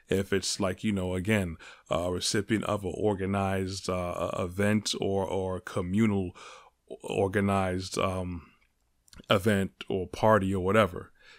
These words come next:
It's usually because there's a need that people, you know, have out there, and these groups are looking to fulfill that need.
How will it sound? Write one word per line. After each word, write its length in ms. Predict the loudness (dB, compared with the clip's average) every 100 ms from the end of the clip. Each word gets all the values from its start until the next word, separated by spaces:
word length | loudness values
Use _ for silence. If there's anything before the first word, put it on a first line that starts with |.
| -6
It's 180 | -4 0
usually 240 | 0 0
because 460 | -2 2 2 2 -4 -12
there's 360 | -8 0 2 2
a 60 |
need 520 | 4 6 6 2 -6 -14 _ _ -2
that 200 | -2 -4 -8
people, 460 | -2 0 0 -2 -4
you 100 | -4
know, 220 | -2 -2
have 400 | -2 2 4 2
out 200 | 0 -6
there, 240 | -6 -6 -8 -16 -14 -2
and 460 | 0 2 0 -6 -10 _
these 200 | 2 4
groups 320 | 4 2 2 0
are 340 | 0 0 -2 -4
looking 300 | -4 -2 -2
to 260 | 0 -2
fulfill 500 | 0 -4 0 6 6 6
that 220 | 0 0
need. 380 | -4 -4 -8